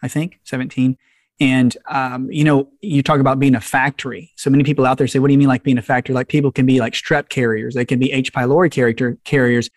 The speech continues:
and not really show symptoms that we would say are symptoms. You know, we want people to be hawking up, you know, snot and, and having fevers. But all the while, like you're saying, depression's a huge sign of these things.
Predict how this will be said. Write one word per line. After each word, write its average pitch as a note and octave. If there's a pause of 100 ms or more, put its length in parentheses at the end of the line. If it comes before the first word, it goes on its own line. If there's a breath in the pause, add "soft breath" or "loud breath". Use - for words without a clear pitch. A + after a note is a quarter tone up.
(280)
and C#3
not D3
really F3 (120)
show F#3
symptoms C3
that C#3
we E3
would F3
say C#3
are G#2+
symptoms. G#2
You C3+
know, B2
we D#3
want D#3
people B2
to G#2
be A2 (240)
hawking C#3
up, A#2+ (240)
you -
know, A2
snot A#2
and, G#2+ (220)
and C3
having B2+
fevers. C#3
But C3
all D3
the C#3
while, C3 (180 soft breath)
like C3
you're C#3+
saying, C3
depression's D3+
a D#3
huge C3+
sign D3
of A#2+
these A2+
things. D3